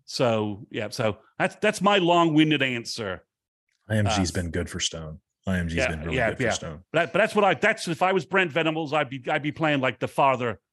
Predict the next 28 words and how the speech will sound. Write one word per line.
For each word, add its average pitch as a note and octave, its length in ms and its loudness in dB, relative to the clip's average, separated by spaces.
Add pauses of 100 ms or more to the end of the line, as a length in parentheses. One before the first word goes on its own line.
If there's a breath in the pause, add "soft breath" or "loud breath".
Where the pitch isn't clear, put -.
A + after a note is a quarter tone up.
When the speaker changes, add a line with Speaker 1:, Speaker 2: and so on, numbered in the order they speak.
Speaker 1:
the C#3 80 -6
farther C#3 340 0
role, A2+ 240 0
which B2+ 160 -6
I C3 80 -4
think C#3+ 240 -6
is C3 80 -10
probably F3+ 240 -6
pretty C#3+ 280 -6
honest D#3+ 340 -2
from G2 160 -4
him. G#2 140 -2
Like, G#2 200 -8
"Look, E3+ 240 -4
you D3+ 60 -4
don't, D#3+ 180 0 (560 soft breath)
you D3 80 -2
just G#3 240 0
made F#3 140 0
this D3+ 120 0
big D#3+ 280 -2
deal E3+ 260 2
to A#2+ 120 -2
Verbal D3 360 0
somewhere, B2 420 -4
and B2 80 -2
now D#3+ 140 0
you're, D3 400 -2